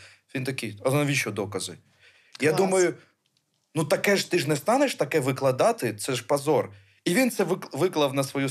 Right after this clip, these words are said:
Speaker 1: ну, і я виклав, розуміло. Він це викладає на свій YouTube канал, і там ні в ко-, ні одного росіянина немає питання,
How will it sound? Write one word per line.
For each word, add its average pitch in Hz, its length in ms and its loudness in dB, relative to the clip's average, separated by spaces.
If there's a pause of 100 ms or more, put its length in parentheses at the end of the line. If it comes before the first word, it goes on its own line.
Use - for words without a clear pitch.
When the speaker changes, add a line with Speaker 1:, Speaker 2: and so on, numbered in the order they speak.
Speaker 1:
ну, 139 100 0
і 110 80 0
я 151 120 4
виклав, 120 360 -4
розуміло. 110 480 -4 (300)
Він 180 120 0
це 180 100 0
викладає 165 380 2
на 147 120 0
свій 135 360 -4
YouTube 123 220 -6
канал, 196 400 0 (320)
і 123 80 -6
там 220 360 -2 (440)
ні 135 140 0
в 151 100 -4
ко-, 170 160 -6
ні 156 120 -2
одного 196 340 -4
росіянина 185 640 -2
немає 151 640 0 (260)
питання, 151 640 0